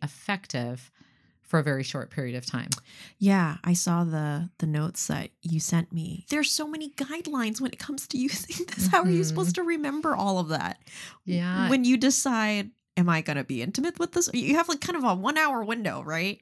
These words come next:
Speaker 1: Right. It
Speaker 2: And
Speaker 1: removes spontaneity from the,
Speaker 2: <laughs>
Speaker 1: from the situation
Speaker 2: It doesn't
Speaker 1: a little
Speaker 2: sound very
Speaker 1: bit.
Speaker 2: romantic to me.
Speaker 1: <laughs> No, I was thinking the same. It's kind of
Speaker 2: Yeah.
Speaker 1: like, hurry.
Speaker 2: Yeah.
Speaker 1: Hurry, hurry, hurry. And
Speaker 2: Yeah.
Speaker 1: I
Speaker 2: 'Cause,
Speaker 1: am
Speaker 2: 'cause you wrote down,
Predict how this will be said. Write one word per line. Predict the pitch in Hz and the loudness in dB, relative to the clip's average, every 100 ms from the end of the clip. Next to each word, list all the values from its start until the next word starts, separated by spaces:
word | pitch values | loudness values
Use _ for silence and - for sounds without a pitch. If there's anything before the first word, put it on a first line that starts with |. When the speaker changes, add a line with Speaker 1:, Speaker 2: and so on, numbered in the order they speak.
| - | -4
Speaker 1:
Right. | 165 170 160 - _ _ _ - | 0 2 0 -4 _ _ _ 2
It | 202 | 6
Speaker 2:
And | 214 | 8
Speaker 1:
removes | 247 233 262 - | 8 6 2 2
spontaneity | - 220 170 180 185 175 156 | 4 4 4 2 2 2 -2
from | - 160 | -2 -2
the, | 151 147 160 - | 0 2 2 0
Speaker 2:
<laughs> | - | 4
Speaker 1:
from | 196 185 | 6 6
the | 185 | 4
situation | 214 196 185 165 | 2 2 6 6
Speaker 2:
It | 508 | 8
doesn't | 165 | 6
Speaker 1:
a | - | 4
little | - | 6
Speaker 2:
sound | 415 | 6
very | 339 262 | 8 8
Speaker 1:
bit. | 220 | 8
Speaker 2:
romantic | 208 190 180 196 226 - | 6 6 4 4 2 4
to | 175 | 2
me. | 123 78 | 6 8
Speaker 1:
<laughs> | 226 190 277 | 8 8 2
No, | 392 392 415 - 392 494 285 | 6 8 6 2 -2 -2 4
I | 302 | 6
was | 339 427 | 6 4
thinking | 330 294 262 | 4 2 2
the | 214 | 4
same. | - 185 151 | 2 0 0
It's | 151 165 180 370 | 0 2 4 6
kind | 220 214 | 6 6
of | 185 | 4
Speaker 2:
Yeah. | |
Speaker 1:
like, | 185 170 - - - _ _ | 4 2 0 -16 -20 _ _
hurry. | - 208 151 131 - _ | 6 6 6 0 -12 _
Speaker 2:
Yeah. | 202 202 156 | 8 10 10
Speaker 1:
Hurry, | 262 240 | 8 6
hurry, | 220 202 202 | 4 2 0
hurry. | 190 180 156 151 - | 0 2 2 0 4
And | |
Speaker 2:
Yeah. | 214 185 156 | 6 6 6
Speaker 1:
I | 180 180 180 - | 4 4 2 -2
Speaker 2:
'Cause, | - | 0
Speaker 1:
am | 160 156 151 - | 0 -2 -4 -6
Speaker 2:
'cause | - 240 | 2 4
you | 262 | 6
wrote | 262 226 | 4 2
down, | 214 202 180 | 2 2 0